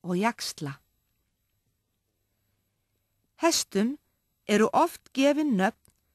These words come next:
sem tengjast lit þeirra og einkennum, svo sem nótt, brúnka, rauðka, skjóni,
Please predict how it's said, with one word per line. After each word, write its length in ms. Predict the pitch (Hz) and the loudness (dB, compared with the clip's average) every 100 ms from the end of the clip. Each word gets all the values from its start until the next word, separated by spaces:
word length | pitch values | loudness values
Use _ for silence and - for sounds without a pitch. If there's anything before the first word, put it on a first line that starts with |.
| _ | _
sem 240 | - 196 | -4 -4
tengjast 560 | 175 214 190 175 170 - | -2 -4 -4 -4 -10 -6
lit 320 | 175 226 294 - | 0 2 0 -4
þeirra 300 | 170 151 185 240 _ _ _ _ 190 | -6 -4 -6 -8 _ _ _ _ -6
og 120 | - - | -4 0
einkennum, 600 | 311 262 - 156 147 143 - _ _ _ _ _ _ _ | 0 0 -4 -6 -6 -10 -16 _ _ _ _ _ _ _
svo 220 | - 190 | -6 -4
sem 220 | 175 165 156 160 | -4 -6 -4 -2
nótt, 600 | 196 294 - _ - - _ _ _ _ _ _ _ _ _ 190 | -2 -4 -10 _ -20 -20 _ _ _ _ _ _ _ _ _ -6
brúnka, 640 | 214 220 - _ 208 262 - _ _ _ _ _ _ _ - | -4 -4 -10 _ -4 -4 -8 _ _ _ _ _ _ _ -14
rauðka, 760 | 165 170 202 - - _ 262 311 _ _ _ _ _ _ _ _ _ | -4 -2 -2 -6 -20 _ -6 -6 _ _ _ _ _ _ _ _ _
skjóni, 880 | _ - - - 247 220 185 175 208 | _ -10 -10 -2 2 2 2 0 -2